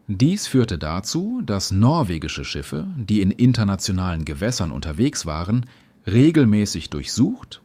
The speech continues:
und oft mit hohen Verlusten zurückkehrten.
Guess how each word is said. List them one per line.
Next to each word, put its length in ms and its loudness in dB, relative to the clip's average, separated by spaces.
und 260 0
oft 340 -4
mit 220 -6
hohen 300 4
Verlusten 580 -4
zurückkehrten. 840 -8